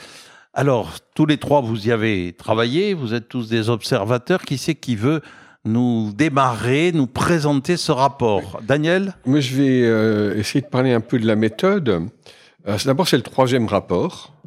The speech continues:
Speaker 2: qu'on, qu'on produit à Toulouse, après deux cent vingt obser-, manifestations observées. Et en gros, alors, la, la méthode, elle, elle s'adapte au fur et à mesure, euh,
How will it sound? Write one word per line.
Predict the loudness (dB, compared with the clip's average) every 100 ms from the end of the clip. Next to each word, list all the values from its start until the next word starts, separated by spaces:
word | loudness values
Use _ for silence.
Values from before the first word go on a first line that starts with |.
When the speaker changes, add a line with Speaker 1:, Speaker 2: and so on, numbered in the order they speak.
| -20
Speaker 2:
qu'on, | -8 -6 -4
qu'on | -6
produit | -4 -4 0 0
à | 0
Toulouse, | -2 -4 0 0 0 -2 -6 -20 -6
après | -4 -4 0 -2
deux | 0 0 0
cent | 0 0
vingt | 2 2 2 2 2
obser-, | 2 0 0 0
manifestations | 2 0 0 0 0 0 0 -2
observées. | 0 -2 -2 -2 0 0 -2 -8 -18 -20 -20 -20 _ 2
Et | 2 2
en | 2 2
gros, | 0 2 4 6
alors, | 4 2 -4 -2
la, | 2 2
la | 4 4
méthode, | 2 2 2 2 2
elle, | 0 2 0
elle | 0 2 0
s'adapte | 2 0 2 2 2 -2 -10
au |
fur | -6 -4 0
et | 0
à | 0
mesure, | 0 -2 -4 -4 -2 -2
euh, | -2 -2 -4 -4 -4 -6 -10